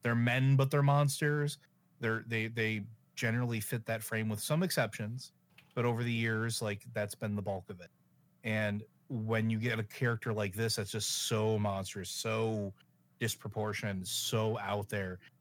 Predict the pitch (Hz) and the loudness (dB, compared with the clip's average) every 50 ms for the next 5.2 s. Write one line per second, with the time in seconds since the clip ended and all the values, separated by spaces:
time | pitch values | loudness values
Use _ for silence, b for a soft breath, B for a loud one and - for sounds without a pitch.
0 | _ _ _ _ _ - 107 101 - - - - 113 101 90 - - - 107 95 | _ _ _ _ _ -4 -4 -2 -2 -2 -2 -2 -2 -2 -2 -4 -2 -2 -2 -2
1 | 92 87 - - 87 85 - _ _ _ _ _ _ _ _ - 104 95 - 107 | 0 -4 -6 -6 -8 -14 -18 _ _ _ _ _ _ _ _ -4 -4 -2 0 -2
2 | 101 98 95 92 87 - - _ 110 104 95 - - - 104 92 - - - 110 | -2 0 -2 -4 -6 -8 -8 _ -8 -6 -4 -4 -4 -4 -4 -4 -4 -6 -6 -8
3 | 101 - 110 107 104 101 - 120 107 101 95 101 104 107 107 104 98 98 104 104 | -8 -8 -4 -4 -4 -2 0 0 0 2 0 0 0 0 0 0 0 0 -2 0
4 | 104 104 101 101 104 101 95 101 95 98 98 104 101 104 98 107 131 156 156 139 | 0 -2 -2 -2 -2 -2 -2 -4 -4 -2 -4 -2 -2 -4 -2 0 2 4 4 6
5 | 120 113 113 110 | 4 4 2 0